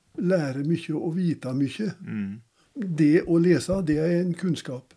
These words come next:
Speaker 2: Mm.
Speaker 1: Men det du leser, er et vitende.
Speaker 2: Mm. Ja.
Speaker 1: Eh, og den
Speaker 2: Ja.
Speaker 1: distinksjonen har vi, og da, eh, når vi kommer inn på håndverk, som
Speaker 2: Mm.
Speaker 1: vi skal røre litt grann om, så er det i veldig høy grad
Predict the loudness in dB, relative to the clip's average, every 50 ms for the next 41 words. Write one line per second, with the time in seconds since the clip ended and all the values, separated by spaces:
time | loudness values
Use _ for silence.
0 | _ -6 -4 -4 -4 -4 -4 -2 0 2 2 2 0 0 0 0 0 2 2 2
1 | 0 -2 -2 -2 -2 -2 -2 -2 -2 -2 -2 -2 -4 -6 -6 -6 -6 -8 -12 -14
2 | _ _ _ -8 -6 -4 -4 -4 -6 -8 -14 -18 _ _ _ -20 -20 _ _ _
3 | _ _ _ _ -20 -16 -16 -16 -16 -16 _ _ _ -10 -8 -4 -2 -2 -2 -2
4 | 0 2 2 2 2 0 0 0 0 2 2 0 0 0 -2 -2 -2 -2 -2 -2
5 | -2 0 0 0 0 0 0 0 -2 -2 -2 -2 -2 -2 0 0 0 0 -2 -4
6 | -10 -20 -20 -20 _ _ -4 -2 0 0 0 0 0 0 0 0 -2 -2 0 0
7 | 2 2 2 0 0 -2 -4 -4 -2 0 0 0 0 -2 -6 -6 -6 -6 -6 -6
8 | -10 -8 -6 -4 -2 -2 -2 -2 -4 -8 -12 _ _ _ _ _ _ _ _ _
9 | _ -8 -4 -2 0 2 2 2 2 0 -2 -2 -2 -2 0 0 0 0 0 0
10 | 0 0 0 -2 -4 -6 _ _ _ _ _ _ -8 -4 -2 0 2 2 2 2
11 | 2 0 -2 -2 -2 -2 -2 0 2 2 2 2 0 -2 -4 -4 -4 -6 -6 -4
12 | -4 -2 -4 -4 -4 -4 -4 -4 -4 -6 -8